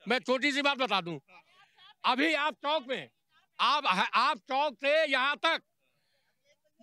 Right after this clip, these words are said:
ये जो पुल बना हुआ है, आप देख लीजिए, ये पुल बना हुआ है। मेरे भाई,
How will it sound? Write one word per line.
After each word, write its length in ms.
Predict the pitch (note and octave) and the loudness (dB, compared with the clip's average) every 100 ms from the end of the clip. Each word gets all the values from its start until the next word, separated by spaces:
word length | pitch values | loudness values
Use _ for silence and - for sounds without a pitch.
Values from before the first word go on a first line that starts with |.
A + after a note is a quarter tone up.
| _ _ _ _ - | _ _ _ _ -8
ये 160 | G3 D4+ | 0 2
जो 140 | D4+ | 2
पुल 240 | D4 D4+ D#4 | 2 2 2
बना 200 | C#4+ E4 | 2 2
हुआ 240 | E4 D4+ | 2 2
है, 340 | A#3 B3+ D#4 G#4+ _ _ _ _ _ - | 2 0 0 -4 _ _ _ _ _ 0
आप 160 | B3+ | 2
देख 200 | A#3+ F4 | 4 2
लीजिए, 240 | E4+ D4 G#3 | 2 0 0
ये 200 | E3+ C#4 | 0 -2
पुल 200 | E4 D#4+ | 0 0
बना 200 | D4+ D#4+ | 2 2
हुआ 220 | A#3 E3 | 0 -2
है। 120 | G2+ _ - _ _ _ - - - | -4 _ -20 _ _ _ -20 -20 -6
मेरे 200 | G3+ C#4 | 0 2
भाई, 420 | C4 A#3+ D#4+ E4+ | 2 2 2 0